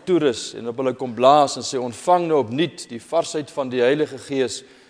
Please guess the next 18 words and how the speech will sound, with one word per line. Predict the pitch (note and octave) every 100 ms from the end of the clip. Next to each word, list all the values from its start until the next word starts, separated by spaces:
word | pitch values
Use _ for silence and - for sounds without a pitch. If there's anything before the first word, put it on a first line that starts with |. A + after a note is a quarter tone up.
| _ -
toe | C3
daar | C3+ C3+
vrees | - G3 F#3+ D3+ B2+
was | A#2 -
en | A2
die | A2
vrede | - D#3+ F3 E3
versteur | D#3 C3+ - D#3+ D3+
was. | A#2+ G#2+ -
En | A2
daarom | C3+ G3
het | F3
ek | F3+ C#3
daaroor | D3 D#3+ D#3+
met | D3+
u | D3
gesels | C#3 C3+ C#3+ C#3 C3+
Vrydagmôre, | - C3 C3 B2 A#2 C3 C3+ B2+